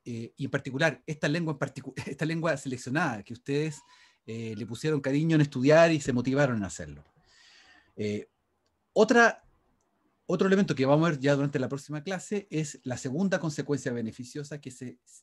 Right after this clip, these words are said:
es esta, eh, hipótesis sobre una especie de gen del lenguaje. O sea, como que hay ciertas personas que tienen,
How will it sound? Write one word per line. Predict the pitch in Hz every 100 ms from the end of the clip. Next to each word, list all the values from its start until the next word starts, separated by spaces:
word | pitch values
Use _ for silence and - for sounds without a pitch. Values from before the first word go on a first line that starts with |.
| - -
es | 135 -
esta, | 143 147 - _ _ _
eh, | - 113 113 -
hipótesis | 131 160 156 156 -
sobre | 147 135
una | 131
especie | 127 147 151
de | 120
gen | - 165 156 120
del | 104 90
lenguaje. | 90 82 - - - _ _ -
O | 110
sea, | 143
como | 139 135
que | 123
hay | 143
ciertas | 147 151 151
personas | 147 - 160 160
que | - 143 147 - _ -
tienen, | 151 165 170